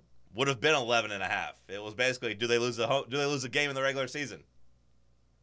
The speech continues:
Some years it'd be eleven, where, like, if they lost one, you tied, but undefeated won it for you. They're down to nine and a half this year, which I guess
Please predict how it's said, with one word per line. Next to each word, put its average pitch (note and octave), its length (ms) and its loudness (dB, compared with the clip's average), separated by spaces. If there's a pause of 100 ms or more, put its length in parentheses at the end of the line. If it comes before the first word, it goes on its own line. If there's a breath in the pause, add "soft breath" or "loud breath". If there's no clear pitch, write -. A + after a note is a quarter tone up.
(260)
Some C#3+ 220 0
years B2+ 180 0
it'd B2 120 -4
be A#2+ 80 0
eleven, A2 500 4
where, G2+ 140 -2
like, G2 140 0
if A2+ 60 -6
they G#2+ 100 -2
lost G#2+ 240 0
one, A#2+ 180 -4
you G2 80 -10
tied, G2+ 480 -2
but F#2+ 120 -12
undefeated G#2+ 400 -4
won A#2 200 -2
it F#2+ 80 -8
for F#2+ 180 -6
you. F#2 120 -6 (540 soft breath)
They're D#3 240 6
down E3 280 6
to C#3+ 60 -4
nine C3+ 380 2
and A#2 100 -2
a G2+ 60 -2
half G2+ 280 -2
this F#2 200 -10
year, D#2 260 -12 (3000)
which G#2 140 -4
I A2 60 2
guess G#2+ 420 2